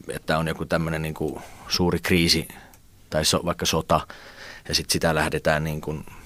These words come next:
henkensä kaupalla pakoon, vaan sit tässä on niinku tämmönen toinen näköinen tää pakolaisuus kyseessä.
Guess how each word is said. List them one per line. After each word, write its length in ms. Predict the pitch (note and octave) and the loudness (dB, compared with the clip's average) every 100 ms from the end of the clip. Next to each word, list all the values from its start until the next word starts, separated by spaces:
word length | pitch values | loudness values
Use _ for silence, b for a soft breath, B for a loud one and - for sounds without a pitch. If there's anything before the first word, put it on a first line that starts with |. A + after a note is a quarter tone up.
| - - | -8 -4
henkensä 340 | D2+ D#2 D#2 - | -2 -2 -2 0
kaupalla 360 | D#2+ E2 D#2+ | 2 2 2
pakoon, 460 | F2+ F2+ F#2 D2+ C2+ B B B | 4 4 4 4 2 B B B
vaan 180 | D2+ D2+ | -2 -2
sit 100 | - | -2
tässä 280 | D2 - D2+ | 0 0 0
on 60 | D2 | -4
niinku 160 | D2 - | -4 -4
tämmönen 340 | D2 D#2 C#2+ F2 - - - | -4 -4 -8 -12 -14 -8 2
toinen 280 | E2+ E2 D#2 | 2 4 0
näköinen 960 | D2+ C#2+ C2+ - F2 D#2+ E2 D#2 D2+ - | -2 -4 -6 -8 -2 -2 0 -4 -6 -2
tää 180 | D#2 D2+ | 0 2
pakolaisuus 680 | E2+ - F2+ E2+ - F#2 - | 0 0 2 2 2 -2 -2
kyseessä. 440 | F#2+ G#2+ - | 2 4 4